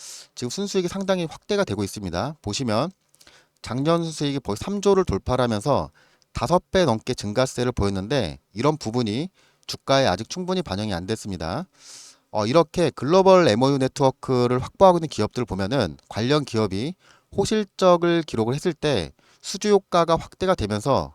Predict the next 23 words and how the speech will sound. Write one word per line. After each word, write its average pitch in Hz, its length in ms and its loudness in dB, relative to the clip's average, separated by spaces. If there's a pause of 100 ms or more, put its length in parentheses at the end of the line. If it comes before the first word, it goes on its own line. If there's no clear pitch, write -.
(120)
급등하는 165 500 -2
패턴을 147 500 -2
상당히 202 360 -2
많이 101 160 -4
보였습니다. 104 640 -6 (560)
예를 160 220 2
들어서 110 500 -2 (1000)
지금 110 160 -10
이수페타시스를 151 720 -4
보시면 113 540 -2 (520)
엔비디아가 165 600 2
이번에 113 220 0
호실적을 175 580 0
기록을 120 320 -2
하면서 131 540 2
이 104 140 -10
하단에 196 400 2
거래된 110 380 -2
주가가 107 340 -2
거의 90 120 -4
두 - 140 -8
배 139 120 2
가까이 131 460 0